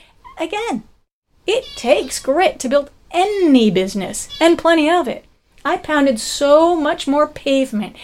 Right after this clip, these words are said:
than I thought would be necessary to get myself out there, and you'll need to do it too. But I believe not knowing how to go about doing it as effectively and as efficiently as possible means too many valuable wellness professionals are not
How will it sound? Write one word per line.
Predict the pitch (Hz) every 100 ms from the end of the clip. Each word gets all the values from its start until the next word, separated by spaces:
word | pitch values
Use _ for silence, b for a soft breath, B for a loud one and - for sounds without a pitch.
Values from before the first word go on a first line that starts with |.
| B
than | - 214
I | 254 285
thought | 269 285 -
would | 277 269
be | 262
necessary | 269 262 254 269 226
to | 220
get | 214
myself | 247 226 269 233
out | 247 269
there, | 247 202 B B B _ -
and | 269
you'll | 277 381
need | 349 349
to | 349 -
do | 339
it | 349
too. | - 381 302 226 b - 269
But | 403 - - _ 285
I |
believe | 285 311 339 294
not | 269 -
knowing | 294 285 247
how | - 208 220 262 302
to | 311
go | 320 311
about | 294 320 - -
doing | 247 320 311
it | 330 -
as | 254 233
effectively | 220 - - 254 294 285 311 320
and | 233
as | 220
efficiently | 214 214 - 302 - 311 269
as | 226
possible | - 240 247 302 339 349 B B
means | 254 233 214 - _
too | - - 311 320 330
many | 277 254 226
valuable | 190 196 208 247 294 320 330 294
wellness | 240 247 254 -
professionals | 262 254 214 247 233 -
are | 208 185
not | 175 208 415